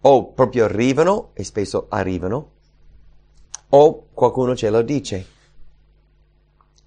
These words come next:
E quando abbiamo pensieri e non li confrontiamo con la parola di Dio, molte delle volte sono falsità che Satana ha messo lì.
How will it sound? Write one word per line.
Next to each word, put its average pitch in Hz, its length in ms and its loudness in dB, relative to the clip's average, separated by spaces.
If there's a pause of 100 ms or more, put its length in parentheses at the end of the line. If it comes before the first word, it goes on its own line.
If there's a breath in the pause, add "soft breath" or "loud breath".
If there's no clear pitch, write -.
(120)
E 139 160 2
quando 208 480 4
abbiamo 151 320 2
pensieri 123 680 0
e 120 140 -2
non 139 220 0
li 185 100 -2
confrontiamo 131 720 -2
con 113 140 -4
la 107 100 0
parola 113 320 0
di 127 140 -4
Dio, 95 380 -2 (440 soft breath)
molte 214 500 2
delle 104 240 0
volte 95 380 -4
sono 247 440 -2
falsità 175 640 -2
che 131 140 -6
Satana 127 460 -6
ha - 20 -10
messo 175 400 -8
lì. 87 260 -14